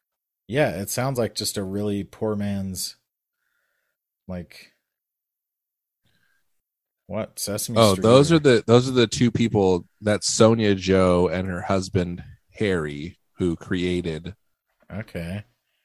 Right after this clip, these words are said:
Speaker 2: the
Speaker 1: Mother
Speaker 2: Mother
Speaker 1: Goose
Speaker 2: Goose
Speaker 1: Club.
Speaker 2: Club. Interesting.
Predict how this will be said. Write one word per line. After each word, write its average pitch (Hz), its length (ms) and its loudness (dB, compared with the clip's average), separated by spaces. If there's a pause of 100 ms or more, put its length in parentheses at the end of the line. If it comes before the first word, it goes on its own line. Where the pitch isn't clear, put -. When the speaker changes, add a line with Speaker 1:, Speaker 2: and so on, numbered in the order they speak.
(520)
Speaker 2:
the 92 160 -8
Speaker 1:
Mother 92 220 -10
Speaker 2:
Mother 90 260 -2
Speaker 1:
Goose 82 140 -6
Speaker 2:
Goose 82 200 -8
Speaker 1:
Club. 80 320 -6
Speaker 2:
Club. - 100 -12 (3250)
Interesting. - 420 -16